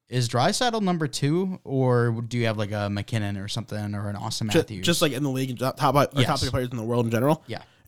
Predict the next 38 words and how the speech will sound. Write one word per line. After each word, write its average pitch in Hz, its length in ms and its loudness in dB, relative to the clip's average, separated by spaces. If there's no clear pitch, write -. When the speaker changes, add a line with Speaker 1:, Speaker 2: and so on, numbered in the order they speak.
Speaker 2:
It's, 147 200 0
it 151 160 6
goes 156 240 6
McDavid, 120 520 2
McKinnon, 101 520 -2
and 101 200 0
then 95 280 -2
probably 95 640 0
Auston 64 340 -6
Matthews. - 600 -8
Even, 113 220 -2
Speaker 1:
Okay. 110 100 -6
Speaker 2:
like, 113 300 -8
Draisaitl's 123 560 4
gotta 92 200 0
be 101 140 0
my 98 100 -2
number 98 180 -2
four, 98 400 -2
uh, 104 160 -4
on 117 140 -2
that 117 140 0
list. 131 360 0
Speaker 1:
Mm-hmm. 107 260 -4
Speaker 2:
Like, - 260 -8
it's - 200 -4
hard 113 260 2
not 107 160 -2
to - 80 -8
put - 160 0
him 117 60 2
in 123 60 0
the 113 80 -2
top 104 260 -2
three, 120 240 0
but, 101 360 -2
I 95 60 -8
mean, 87 340 -8